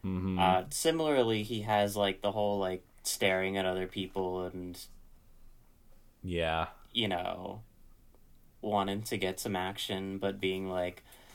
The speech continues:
Speaker 2: "N-, nah, that freaks me out." But also, he's a rapist, so.
Speaker 1: Yeah. I, I, yeah, he has a lot of si-, in, in similar with Peter Lowe, just sort of, like, uh,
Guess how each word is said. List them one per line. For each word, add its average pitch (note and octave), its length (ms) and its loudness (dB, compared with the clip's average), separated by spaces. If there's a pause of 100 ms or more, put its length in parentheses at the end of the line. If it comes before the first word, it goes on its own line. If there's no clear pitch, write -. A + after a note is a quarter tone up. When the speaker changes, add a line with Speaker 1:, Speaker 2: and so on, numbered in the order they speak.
(180)
Speaker 2:
"N-, F#2+ 480 -6 (180)
nah, F2 340 -4
that F2 200 -4
freaks - 380 -8
me F2+ 140 -6
out." E2 340 -6
But G2+ 120 0
also, F#2+ 300 0
he's F2+ 540 -12
a C#2+ 140 -12 (500)
rapist, - 720 -10
so. F2 420 -8 (720)
Speaker 1:
Yeah. F#2 680 4 (280)
I, A#2+ 240 8 (480)
I, C3+ 280 0 (300)
yeah, D#3+ 160 2
he A#3 220 2
has E4+ 240 6
a B3 40 8
lot F#3 240 10
of D#3 120 4
si-, - 260 -2
in, B2+ 380 2
in B2+ 200 2
similar A2+ 540 4
with G2 240 2
Peter G2 320 2
Lowe, F2+ 340 4
just F2 220 -4
sort G2 260 4
of, F2+ 140 2
like, E2+ 560 0 (1120)
uh, D#2+ 600 2